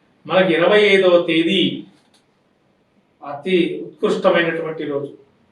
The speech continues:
పితృదేవత అర్చనకి. అష్టమి ఆ రోజు ఆరుద్ర నక్షత్రం. మళ్ళీ అట్లానే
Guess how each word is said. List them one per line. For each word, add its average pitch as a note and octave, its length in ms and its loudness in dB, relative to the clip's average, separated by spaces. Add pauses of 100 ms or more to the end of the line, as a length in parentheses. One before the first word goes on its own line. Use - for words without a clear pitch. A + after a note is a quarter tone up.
(120)
పితృదేవత E3 500 0
అర్చనకి. D3+ 480 -2 (920)
అష్టమి F#3 580 -2 (760)
ఆ C#3 140 -4
రోజు D3 380 -6
ఆరుద్ర D#3+ 400 -2
నక్షత్రం. - 600 -8 (1400)
మళ్ళీ D3+ 160 -6
అట్లానే E3+ 640 -6